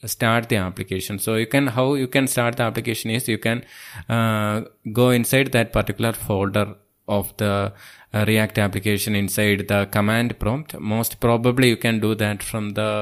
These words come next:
Visual Studio Code itself by opening the terminal, and then you can, uh, provide the command N P M space install. This command means that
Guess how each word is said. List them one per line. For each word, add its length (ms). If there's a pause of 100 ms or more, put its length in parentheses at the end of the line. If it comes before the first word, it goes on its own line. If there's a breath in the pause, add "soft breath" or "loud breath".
(140)
Visual 300
Studio 360
Code 300
itself 380 (480 soft breath)
by 180
opening 540
the 280
terminal, 520 (460 loud breath)
and 340
then 160
you 80
can, 360 (460 loud breath)
uh, 320
provide 640
the 300
command 540
N 260
P 200
M 180
space 360
install. 460 (840)
This 180
command 460
means 320
that 260